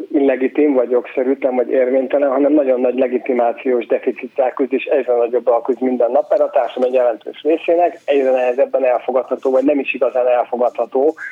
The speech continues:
belül legalábbis, mint, a, mint egy valódi alapszerződése a magyar társadalomnak.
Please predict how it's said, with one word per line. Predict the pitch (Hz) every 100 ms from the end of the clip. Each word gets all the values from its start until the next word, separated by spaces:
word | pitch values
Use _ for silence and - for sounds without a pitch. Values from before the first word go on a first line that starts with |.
| - - -
belül | - 156 131 127 123
legalábbis, | 120 123 127 131 135 143 -
mint, | 139 131 -
a, | 139 135
mint | 147 127
egy | 127
valódi | 131 123 120 127
alapszerződése | 120 117 - 131 113 120 120 123 -
a | 127
magyar | 123 120 117
társadalomnak. | 139 143 - 165 165 175